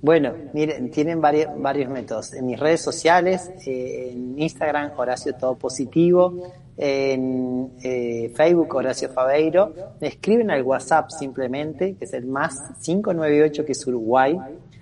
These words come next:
nueve seis ocho nueve tres nueve siete ocho, queda grabado acá y también Enrique ahí lo está poniendo,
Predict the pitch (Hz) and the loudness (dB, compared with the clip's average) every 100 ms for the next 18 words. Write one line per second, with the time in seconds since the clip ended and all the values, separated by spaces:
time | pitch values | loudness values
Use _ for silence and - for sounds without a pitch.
0 | - - 151 151 147 - 170 180 196 - | -20 -8 0 4 4 2 2 2 2 -2
1 | - - - - 147 131 147 165 160 - | -16 -10 -8 -6 -6 -2 0 0 0 -2
2 | 127 120 135 139 135 139 110 117 131 180 | -6 -4 -4 -4 -4 -6 -6 -2 -2 -2
3 | - - - 123 113 113 113 117 117 117 | -6 -12 -8 -6 -4 -4 -2 0 0 -2
4 | 139 139 135 117 120 120 113 120 117 117 | -2 -2 -2 -4 -4 -4 -4 -4 -2 -4
5 | 120 120 131 120 117 123 131 135 151 185 | -4 -6 -8 -4 -2 0 0 2 2 0